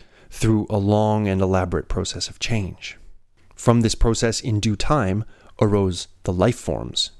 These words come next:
as we know them, through a long process of biological evolution.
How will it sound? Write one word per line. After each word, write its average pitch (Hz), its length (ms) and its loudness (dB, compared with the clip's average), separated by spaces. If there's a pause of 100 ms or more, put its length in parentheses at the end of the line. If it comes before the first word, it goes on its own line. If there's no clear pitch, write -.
(100)
as 98 140 -8
we 95 80 0
know 110 180 4
them, 87 220 -4 (280)
through 117 240 2
a 104 140 0
long 107 220 0
process 95 440 0
of 92 300 -2 (140)
biological 87 640 -2
evolution. 127 640 0